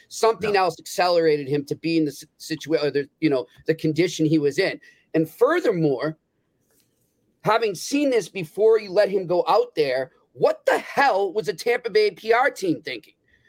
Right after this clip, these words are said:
Speaker 1: I mean, I would not have let him go out there. I, I just wouldn't. I'd be like, "You know what, guys? He, uh, he had to go get some treatment right after the game. He heard something, you know, he's been battling this, whatever. He promises he'll speak to you when we do our media wrap up in a couple days.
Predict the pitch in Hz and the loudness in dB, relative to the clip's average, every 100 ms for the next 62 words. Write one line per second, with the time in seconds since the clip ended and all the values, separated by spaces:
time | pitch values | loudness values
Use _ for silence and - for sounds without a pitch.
0 | _ - 214 240 233 214 302 233 220 262 | _ -2 0 0 2 2 2 0 2 2
1 | 262 208 180 185 233 196 220 302 320 - | 2 0 -2 0 0 2 2 2 0 -6
2 | - - _ _ _ - 226 220 190 277 | -6 -12 _ _ _ -2 0 0 -4 -6
3 | 202 294 466 175 170 240 226 220 220 277 | -2 -2 0 0 0 2 0 0 -4 0
4 | 247 254 262 254 240 226 _ _ _ 214 | 0 2 0 2 0 -2 _ _ _ -4
5 | 226 220 196 170 180 220 233 226 220 196 | 0 2 2 0 2 2 0 0 0 0
6 | - 170 - 214 208 202 190 185 185 185 | -2 -6 -8 -8 -6 -2 0 2 0 -2
7 | 196 175 147 165 180 180 160 143 170 180 | -4 -6 -2 0 2 2 2 2 0 0
8 | - 175 165 165 175 151 160 160 180 170 | -6 -6 -2 0 2 0 0 -2 -2 0
9 | 175 180 180 160 170 160 156 160 156 160 | 0 0 -2 0 0 -2 0 2 2 2
10 | 151 _ _ _ 156 151 185 196 202 - | -2 _ _ _ -6 -2 0 0 0 -2
11 | 170 190 160 185 180 175 170 175 170 165 | -2 -2 -2 -4 -2 0 0 0 0 0
12 | 165 156 165 175 160 160 165 165 156 156 | 0 0 2 2 2 2 2 2 2 0
13 | 151 170 156 151 - 156 147 139 151 143 | 0 -2 -2 -4 -2 -2 -2 -2 0 0
14 | 143 | -2